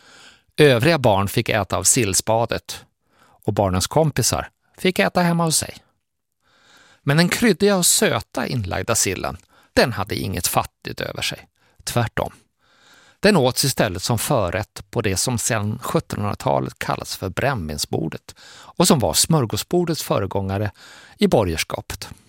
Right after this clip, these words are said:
Den inlagda sillen fick sin smak av dyrbara kryddor från Orienten, av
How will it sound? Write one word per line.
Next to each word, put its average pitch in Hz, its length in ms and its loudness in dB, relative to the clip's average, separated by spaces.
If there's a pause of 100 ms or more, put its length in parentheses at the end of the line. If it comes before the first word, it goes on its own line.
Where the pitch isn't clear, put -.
(960)
Den 135 180 2
inlagda 143 500 4
sillen 110 440 2
fick - 180 -4
sin 110 160 2
smak - 440 0
av 101 120 0
dyrbara 127 640 2
kryddor 107 420 0
från 117 280 -6
Orienten, 92 640 -2 (420)
av 110 120 2